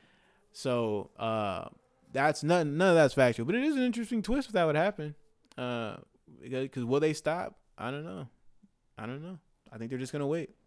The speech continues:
But, you know, prayers up. Um,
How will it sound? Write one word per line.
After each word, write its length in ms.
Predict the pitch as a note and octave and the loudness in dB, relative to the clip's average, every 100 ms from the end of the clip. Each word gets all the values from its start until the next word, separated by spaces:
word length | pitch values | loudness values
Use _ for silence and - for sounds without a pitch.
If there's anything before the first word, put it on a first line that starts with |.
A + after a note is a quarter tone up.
| _ _ _ _ _ _ _ - - - - - _ - | _ _ _ _ _ _ _ -20 -20 -20 -20 -20 _ 2
But, 280 | - - - _ _ _ _ _ _ _ _ _ _ | 4 4 0 _ _ _ _ _ _ _ _ _ _
you 140 | - E3 | -6 0
know, 160 | D3 | 2
prayers 400 | D3 E3 F#3 F3 | 6 8 8 8
up. 300 | D#3+ F3 - _ _ _ _ _ _ _ _ _ | 6 4 2 _ _ _ _ _ _ _ _ _
Um, 720 | - B2 B2 A#2+ A#2+ A#2 A2 | -14 -8 -6 -4 -4 -4 -4